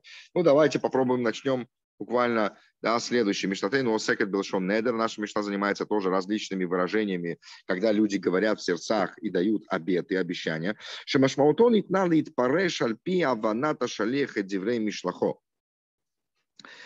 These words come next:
Смысл которых может быть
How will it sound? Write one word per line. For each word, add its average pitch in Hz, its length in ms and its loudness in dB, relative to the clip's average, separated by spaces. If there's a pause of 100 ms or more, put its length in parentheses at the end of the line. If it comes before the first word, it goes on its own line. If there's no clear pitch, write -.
(140)
Смысл 170 640 0
которых 147 720 -2 (220)
может 160 420 0
быть 131 320 -4